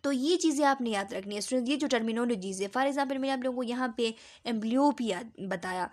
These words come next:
तो ये आपने याद रखनी है। एमसीक्यूज़ में आपसे पूछा जा सकता है कि "The failure of one eye to follow an object is known as",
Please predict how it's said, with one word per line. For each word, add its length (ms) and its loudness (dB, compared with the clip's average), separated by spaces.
तो 60 -2
ये 160 4
आपने 220 4
याद 260 4
रखनी 280 -2
है। 220 -2
एमसीक्यूज़ 460 -2
में 60 2
आपसे 220 0
पूछा 240 -4
जा 140 2
सकता 320 -2
है 200 -4
कि 140 -4
"The 140 -6
failure 680 2
of 280 4
one 220 0
eye 340 0
to 80 -4
follow 380 0
an 120 -4
object 600 -2
is 180 -6
known 320 -2
as", 300 0